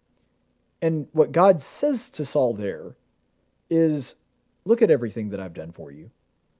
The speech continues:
Even though you were not somebody of renown, even though you weren't somebody that was, you know, in line to be king or anything like that, I took you from nothing and I made you king and I put you in charge of my people.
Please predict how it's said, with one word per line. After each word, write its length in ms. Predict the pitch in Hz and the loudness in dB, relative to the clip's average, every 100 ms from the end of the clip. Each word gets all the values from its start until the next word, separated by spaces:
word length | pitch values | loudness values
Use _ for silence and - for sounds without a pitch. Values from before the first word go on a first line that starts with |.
| _ _ _ _ _ _ _ _ _ _ _ | _ _ _ _ _ _ _ _ _ _ _
Even 300 | 175 185 175 | -4 -2 6
though 440 | 170 170 165 151 135 | 8 8 6 2 -4
you 180 | 135 156 | -4 2
were 140 | 147 | 2
not 260 | 127 135 - | 2 -2 -4
somebody 480 | 151 143 139 139 131 | -2 2 2 2 0
of 100 | 117 | -4
renown, 460 | 117 160 175 165 | -4 -2 -2 -2
even 240 | 156 143 139 | -2 -4 0
though 100 | 139 | 0
you 240 | 135 131 | 0 -2
weren't 240 | 135 139 | -2 -4
somebody 440 | - 139 135 135 127 | -6 -4 -2 -2 -2
that 180 | 120 110 | -4 -6
was, 220 | 120 107 | -8 -6
you 80 | 117 | -6
know, 180 | 110 | -6
in 200 | - 147 | -6 -6
line 360 | 131 120 135 147 | -4 -4 -4 -4
to 80 | 139 | -2
be 180 | 139 131 | -2 -2
king 320 | 135 135 135 | -4 -4 -4
or 100 | 123 | -4
anything 360 | 131 120 131 | -4 -4 -6
like 280 | 127 120 110 | -6 -8 -6
that, 320 | 131 131 120 _ _ _ _ _ _ _ _ _ _ | -6 -4 -6 _ _ _ _ _ _ _ _ _ _
I 120 | 147 165 | 0 2
took 280 | 208 196 | 2 -2
you 220 | 180 170 156 | -2 -4 -2
from 240 | 143 127 | -4 0
nothing 420 | 160 175 113 107 | 0 0 -2 -2
and 100 | 110 | -2
I 80 | 110 | -2
made 320 | 117 190 214 | 2 2 2
you 160 | 160 123 | 0 -4
king 300 | - 120 120 | -4 -4 -4
and 100 | 113 | -4
I 80 | 110 | -4
put 300 | - - 185 | -2 -2 -2
you 140 | 170 | -4
in 160 | 143 127 | -4 -6
charge 520 | - - 185 208 185 | -12 -2 2 4 2
of 100 | 160 | -4
my 160 | 156 | -4
people. 520 | 139 190 160 139 147 | -4 -2 2 2 2